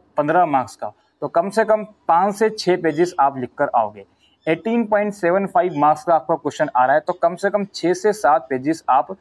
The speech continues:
लिख कर आओगे, so that at least आपको ये हो कि हाँ जी मैं पेपर के अंदर कुछ लिख कर आया हूँ। ठीक है, कॉन्सेप्ट को बहुत अच्छे से समझाना है। ऐसा नहीं है कि कॉन्सेप्ट का बस आपने ब्रीफ इंट्रो दे दिया, उसके बारे में अगर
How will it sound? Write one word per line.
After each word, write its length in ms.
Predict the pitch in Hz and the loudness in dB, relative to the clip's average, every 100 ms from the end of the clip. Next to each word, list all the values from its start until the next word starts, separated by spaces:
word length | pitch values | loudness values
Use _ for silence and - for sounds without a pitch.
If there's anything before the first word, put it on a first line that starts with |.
| _ - | _ -10
लिख 220 | 131 127 135 | -6 -6 0
कर 240 | 156 151 120 | 0 2 2
आओगे, 380 | 120 123 180 196 _ _ - | 0 0 -4 -4 _ _ -2
so 100 | 175 | 0
that 200 | 190 180 202 | 0 0 -2
at 160 | 147 | 0
least 240 | 170 208 - | 0 0 2
आपको 300 | 143 139 160 | 0 0 -2
ये 200 | 135 156 | 2 2
हो 180 | 156 165 | 2 0
कि 140 | 165 | 0
हाँ 120 | 165 151 | 0 0
जी 100 | 170 | 0
मैं 140 | 180 180 | -2 -2
पेपर 280 | 135 135 131 | -2 -2 -4
के 220 | 139 143 | -6 -4
अंदर 240 | 131 156 | -2 -4
कुछ 320 | - 180 - 190 | -4 -8 -6 -8
लिख 140 | 147 | -6
कर 180 | - 151 | -2 0
आया 240 | 131 113 104 | 0 -2 -6
हूँ। 140 | 101 _ _ _ _ - | -14 _ _ _ _ -10
ठीक 160 | 151 175 | -4 -2
है, 120 | 190 - _ - - | -2 -6 _ -6 0
कॉन्सेप्ट 480 | 160 170 214 208 | 0 0 -2 -2
को 160 | - 226 | -2 -4
बहुत 380 | 151 170 208 - | 0 0 0 -2
अच्छे 280 | 151 - 214 | -4 -2 -2
से 120 | 226 | 0
समझाना 500 | - 160 143 143 156 | -2 -2 0 2 2
है। 180 | 160 - 151 | 2 0 0
ऐसा 280 | 160 311 302 | 0 2 2
नहीं 160 | 190 | 2
है 120 | 196 | 0
कि 120 | 196 208 | -2 -2
कॉन्सेप्ट 500 | 156 156 147 175 - | 0 0 0 -4 0
का 80 | 165 | 0
बस 180 | 165 143 | 2 0
आपने 260 | 156 160 | 0 -4
ब्रीफ 340 | 143 156 165 165 | -2 -2 -2 -6
इंट्रो 260 | 139 156 | -2 -2
दे 120 | 143 | -2
दिया, 240 | 135 143 139 _ _ _ - | -4 -2 -2 _ _ _ -4
उसके 280 | 175 - 220 | -4 0 0
बारे 300 | 165 160 175 | 2 2 2
में 100 | 180 | 2
अगर 220 | 175 185 | 2 0